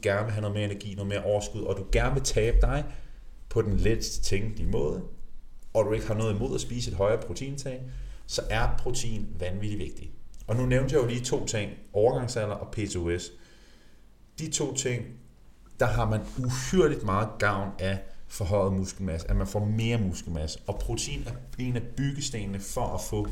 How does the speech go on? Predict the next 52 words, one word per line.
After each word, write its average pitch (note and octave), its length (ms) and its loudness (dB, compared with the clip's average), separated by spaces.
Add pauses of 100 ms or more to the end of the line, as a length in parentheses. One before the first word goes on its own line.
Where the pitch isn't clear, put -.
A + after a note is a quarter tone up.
muskelmasse. F2+ 600 6 (400)
Hvis B2 140 -2
du C3 100 -2
styrketræner D#3+ 640 0
og G#2+ 60 -2
ikke B2 120 -4
får - 80 -6
nok G#2 260 -4
protein, E2 340 -6 (580)
det C3 80 -4
er B2 40 -2
fuldstændig B2+ 520 -2
galimatias. F2 680 -4 (180)
Det C3+ 60 -4
er C#3+ 40 -2
ikke C#3 100 -6
fordi, C3+ 260 -6
det G2 320 -2
er, F2 40 -4
er F2+ 200 -8 (100)
ubrugeligt, A2 720 -4 (580)
at G#2 140 0
du F#2 60 -4
så G#2 120 -2
styrketræner. F#2 640 -4 (360)
Men A#2+ 200 0
det B2 100 2
er A#2+ 40 2
ligesom D#3 300 4
at C#3 100 0
prøve C#3 240 4
at - 60 -6
bygge D3+ 220 0
et A2+ 60 -4
hus. D3+ 340 -4
Nej, C#3+ 160 0 (260)
Simone F3+ 400 4
gav C#3 180 0
faktisk G#2+ 240 -2
et G2+ 80 -4
rigtig G2+ 220 0
godt E2+ 140 -2
eksempel. D#2+ 340 -6 (460)
Det D3+ 100 2
er C#3+ 40 4
ligesom, F3 340 0
at B2+ 140 -6
du A#2+ 80 -6
står D3+ 260 -2
med C3+ 120 -2
en G#2 60 -2
spand - 340 -2